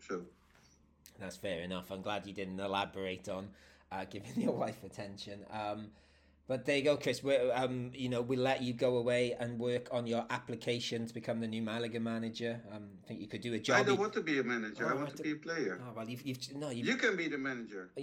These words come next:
Speaker 2: we've given you some Biznagas, and you're determined to go
Speaker 1: Okay,
Speaker 2: on the pitch
Speaker 1: I'll be
Speaker 2: all of a
Speaker 1: the
Speaker 2: sudden.
Speaker 1: manager.
Speaker 2: Okay,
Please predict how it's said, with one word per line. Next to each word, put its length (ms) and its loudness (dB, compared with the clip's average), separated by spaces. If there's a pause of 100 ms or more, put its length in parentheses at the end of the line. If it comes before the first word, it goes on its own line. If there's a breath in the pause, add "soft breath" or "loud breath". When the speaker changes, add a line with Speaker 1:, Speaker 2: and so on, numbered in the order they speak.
(120)
Speaker 2:
we've 220 2
given 220 6
you 100 4
some 180 6
Biznagas, 720 2
and 100 -4
you're 140 0 (180)
determined 460 -2
to 80 -12
go 100 2
Speaker 1:
Okay, 120 0
Speaker 2:
on 40 0
the 60 -4
pitch 100 4
Speaker 1:
I'll 80 0
be 60 -4
Speaker 2:
all 60 0
of 60 -2
a 40 -2
Speaker 1:
the 0 -
Speaker 2:
sudden. 160 -4
Speaker 1:
manager. 240 -12 (200)
Speaker 2:
Okay, 380 -6